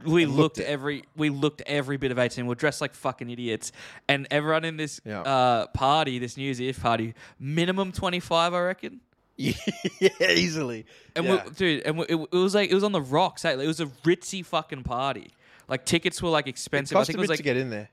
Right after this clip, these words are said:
Speaker 1: it was, like, two hundred and fifty bucks or something.
Speaker 2: Nah,
Speaker 1: It was
Speaker 2: it was expensive at the time. I think it was, like, a hundred bucks, but that was a lot for us.
Speaker 1: Yeah, it was, it was expensive, but everyone in there didn't want a fucking bar of us. It was great. I've never felt more
Speaker 2: Nah.
Speaker 1: uncomfortable in my life.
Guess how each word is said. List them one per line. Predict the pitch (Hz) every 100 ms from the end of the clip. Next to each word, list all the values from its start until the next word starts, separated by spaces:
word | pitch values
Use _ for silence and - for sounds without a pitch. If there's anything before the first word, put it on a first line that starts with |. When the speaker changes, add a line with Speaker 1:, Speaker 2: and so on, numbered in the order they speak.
| -
Speaker 1:
it |
was, | 165
like, | 170 -
two | 180
hundred | 175 170 165
and |
fifty | - 170 147
bucks | 123 123 -
or | 156
something. | - 151 151 185 208 _ _ _ _ _ _ _ _ _ _ _ -
Speaker 2:
Nah, | 113 113 117 127
Speaker 1:
It |
was | 165 117 - - _
Speaker 2:
it | 151
was | 160
expensive | 175 - 208 208
at | 196
the | 131
time. | 139 143 135
I | 120
think | 139
it |
was, | 147
like, | 131 107
a |
hundred | 117 120 113
bucks, | 107 104
but | 117
that | 139
was | 127
a |
lot | 104 110
for | - 101
us. | 104 - - _ _ 165
Speaker 1:
Yeah, | 160 143 110 85 -
it | -
was, | 156 147
it | 165
was | 165
expensive, | - 170 165 160 135
but | 135
everyone | 151 160
in | 143 143
there | 135 117 -
didn't | 147 143 139
want | 151 135
a | - _
fucking | 143 131 139 127 -
bar | - 107 113 113
of | 110
us. | - -
It | 123
was | 139 127
great. | - - 120 117 113 - - - -
I've | 151
never | 151 151 143
felt | 143 156 135
more | 127 127
Speaker 2:
Nah. | 123
Speaker 1:
uncomfortable | - 120 - 123 120
in | 127 123
my | 117
life. | 104 104 107 110 92 101 -